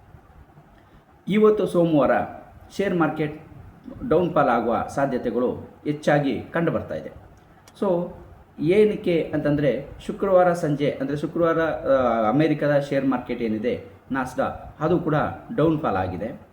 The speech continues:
So, ಹಾಗಾಗಿ ಅದರ ಎಫೆಕ್ಟ್ ನಮ್ಮ ಇಂಡಿಯಾದ ಮೇಲೆ ಅಷ್ಟೇ ಅಲ್ಲ, ಇಡೀ ಪ್ರಪಂಚದ ಮೇಲೂ ಕೂಡ ಅದು ಪರಿಣಾಮವನ್ನ ಬೀರುತ್ತೆ.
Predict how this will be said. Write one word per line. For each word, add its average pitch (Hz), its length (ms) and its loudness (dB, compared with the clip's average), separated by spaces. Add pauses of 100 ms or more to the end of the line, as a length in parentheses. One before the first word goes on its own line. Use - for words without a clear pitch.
(220)
So, 185 160 2
ಹಾಗಾಗಿ 156 580 -2 (180)
ಅದರ 147 160 -2
ಎಫೆಕ್ಟ್ 139 640 -2
ನಮ್ಮ 143 160 2
ಇಂಡಿಯಾದ 143 400 2
ಮೇಲೆ 131 360 2
ಅಷ್ಟೇ 131 420 -4
ಅಲ್ಲ, 117 140 -2 (420)
ಇಡೀ 147 160 2
ಪ್ರಪಂಚದ 139 440 -2
ಮೇಲೂ 117 280 2
ಕೂಡ 139 180 -2 (360)
ಅದು 120 280 -2
ಪರಿಣಾಮವನ್ನ 110 680 0 (380)
ಬೀರುತ್ತೆ. 120 460 -4